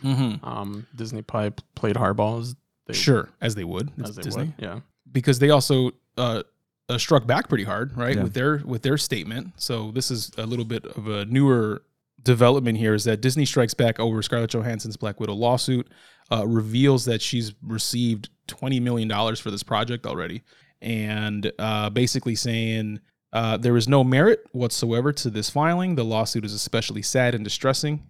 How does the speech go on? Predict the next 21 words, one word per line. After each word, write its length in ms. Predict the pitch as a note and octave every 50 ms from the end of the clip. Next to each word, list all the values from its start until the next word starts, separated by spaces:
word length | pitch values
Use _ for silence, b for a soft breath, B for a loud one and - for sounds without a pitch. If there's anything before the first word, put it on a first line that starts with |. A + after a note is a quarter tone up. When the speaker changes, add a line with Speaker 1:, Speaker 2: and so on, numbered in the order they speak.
| _ _
Speaker 1:
It 180 | - A#2+ A2 G2+
is 380 | - A2 G#2 G2+ G2 - - - _ _ _ _ _ _
callous 600 | - - - - C#3 C3+ D3+ D#3+ E3 E3 - - - - - - _ _ -
disregard 680 | B2+ B2+ D3+ D3+ - E3 D3+ C3 A#2+ A2+ G#2+ A2 A2
for 160 | - - A#2 G#2
the 80 | G#2
horrific 720 | G2 - - A2 G#2+ G#2+ B2+ D3+ C#3+ - - E3+ E3 - - -
and 200 | B2+ A#2 A2 -
prolonged 680 | - - - C3 C#3+ C#3+ C#3 C#3 C3 B2+ C3 B2 A#2+ A2+
global 340 | G#2+ A#2 A2+ A#2+ B2+ C3+ C3+
effect 400 | C3+ - - A#2 A2+ - - -
of 120 | A2+ -
covid 300 | - - B2+ A#2+ A2+ A2+
nineteen 360 | A2+ A2+ A2 A2 - A2+ A2
pandemic." 480 | G#2 - A2 G#2+ G#2+ A2 G#2+ G#2 G#2 -
Do 80 | -
you 120 | C3 B2+ A#2+
agree 200 | A2+ G2+ A2 G#2
with 100 | G#2 G#2
that? 180 | - - - - _ -
Speaker 2:
Horseshit. 340 | C3+ B2+ C3 - - B2+